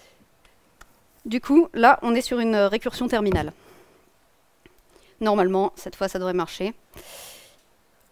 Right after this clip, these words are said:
On a donc les compilateurs de langage fonctionnel s-, optimisent ce genre de choses. Troisième outil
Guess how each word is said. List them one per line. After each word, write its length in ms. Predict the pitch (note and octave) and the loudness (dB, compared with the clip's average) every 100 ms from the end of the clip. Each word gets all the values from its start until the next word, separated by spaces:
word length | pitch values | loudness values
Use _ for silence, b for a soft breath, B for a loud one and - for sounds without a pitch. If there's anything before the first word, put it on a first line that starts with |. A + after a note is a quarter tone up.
| - | -4
On 140 | B3 | 0
a 60 | A#3 | 0
donc 400 | A3+ B3 - - _ _ - - _ | 0 -6 -12 -20 _ _ -20 -20 _
les 140 | - C#4+ | 0 2
compilateurs 640 | E4+ - D#4+ D4 C#4 C4+ - | 2 4 2 4 2 0 -2
de 120 | A#3 | -2
langage 320 | B3 A#3+ A#3 | 0 2 0
fonctionnel 500 | - G#3+ G#3+ G3 G#3+ A3 _ - | -2 -6 -2 0 0 -4 _ -20
s-, 240 | - - - | -18 -10 -6
optimisent 480 | B3+ - A#3 A#3+ | -4 -2 -2 -2
ce 100 | - | -4
genre 160 | G#3 G3+ | -4 -2
de 60 | F#3+ | -4
choses. 280 | - E3 F3+ - _ _ _ - _ b b b b b b b b _ _ _ _ _ _ _ _ _ _ _ _ _ _ _ _ _ _ _ _ - | -8 -12 -14 -20 _ _ _ -20 _ b b b b b b b b _ _ _ _ _ _ _ _ _ _ _ _ _ _ _ _ _ _ _ _ -14
Troisième 380 | - D4 D4+ D4+ | 2 4 6 6
outil 320 | C#4+ C4 D4 | 4 0 -2